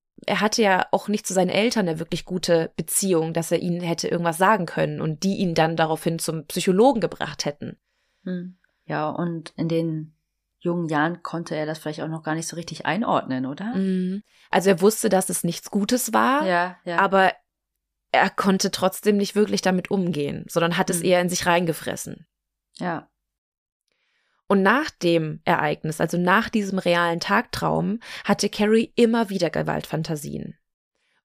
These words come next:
Speaker 1: Und in jeder davon ging es darum, Frauen gefangen zu halten, sie zu schlagen oder sie zu töten. Mit der Zeit wurden diese Fantasien immer realer. Mit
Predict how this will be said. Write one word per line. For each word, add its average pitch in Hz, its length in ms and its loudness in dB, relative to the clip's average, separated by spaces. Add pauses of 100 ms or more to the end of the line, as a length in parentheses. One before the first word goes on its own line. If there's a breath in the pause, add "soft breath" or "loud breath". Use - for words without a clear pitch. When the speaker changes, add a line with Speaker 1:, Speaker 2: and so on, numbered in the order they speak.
Speaker 1:
Und 190 120 4
in 185 140 2
jeder 175 420 2
davon 170 500 -4
ging 202 160 0
es 196 140 -2
darum, 170 480 4
Frauen 180 480 0
gefangen 160 400 -4
zu 180 220 -4
halten, 208 520 -2 (200 soft breath)
sie - 160 -6
zu 202 100 -6
schlagen 190 640 2 (100)
oder 175 200 2
sie 165 140 -8
zu - 160 -8
töten. - 440 -6 (1900)
Mit 214 160 4
der 208 140 2
Zeit 233 440 0
wurden 202 200 0
diese 180 200 0
Fantasien 175 720 -2
immer 180 460 2
realer. 156 640 -2 (1120)
Mit 202 280 2